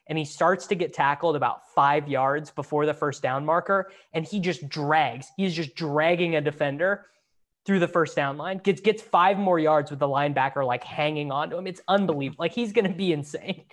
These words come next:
<laughs> He's gonna be so good. So I just, I can't, I can't do this with the Trey Sermon.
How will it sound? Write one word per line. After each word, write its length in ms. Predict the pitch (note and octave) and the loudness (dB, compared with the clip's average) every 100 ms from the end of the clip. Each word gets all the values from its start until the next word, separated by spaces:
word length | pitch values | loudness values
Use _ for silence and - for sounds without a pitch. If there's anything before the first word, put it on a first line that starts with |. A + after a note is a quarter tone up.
| - | -20
<laughs> 140 | - | -4
He's 160 | G3+ F3+ | -2 4
gonna 200 | G#3 F3+ | 4 4
be 120 | E3+ | 0
so 240 | - D#3 | 0 0
good. 260 | D3 D#3+ D#3+ | 0 -8 -2
So 160 | G3+ - | 0 2
I 120 | G#3 | 2
just, 200 | A#3 A#3 - _ _ _ _ - | 2 -2 -8 _ _ _ _ -8
I 60 | |
can't, 320 | - G#3 F#3+ F3+ | 0 2 2 0
I 60 | |
can't 280 | D#3+ F#3+ E3 | -2 -2 -2
do 140 | C#3 C3+ | -2 -6
this 180 | A#2+ | -6
with 120 | - B2 | -8 -16
the 80 | |
Trey 200 | - - | -12 -12
Sermon. 440 | - - D#3 - | -12 -16 -14 -12